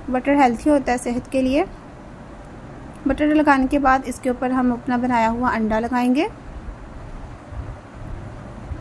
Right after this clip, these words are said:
इस तरह से हमारा मज़ेदार सा ये सैंडविच रेडी हो जाएगा।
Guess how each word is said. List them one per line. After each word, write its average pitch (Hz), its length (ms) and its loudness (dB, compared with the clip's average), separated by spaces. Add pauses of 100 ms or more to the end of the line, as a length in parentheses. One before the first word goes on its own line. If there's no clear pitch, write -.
(300)
इस 269 140 2
तरह 277 160 6
से 285 120 4
हमारा 277 300 6
मज़ेदार 240 440 2
सा 262 120 -4
ये 269 140 2
सैंडविच 240 520 0
रेडी 226 260 2
हो 294 120 6
जाएगा। 285 340 2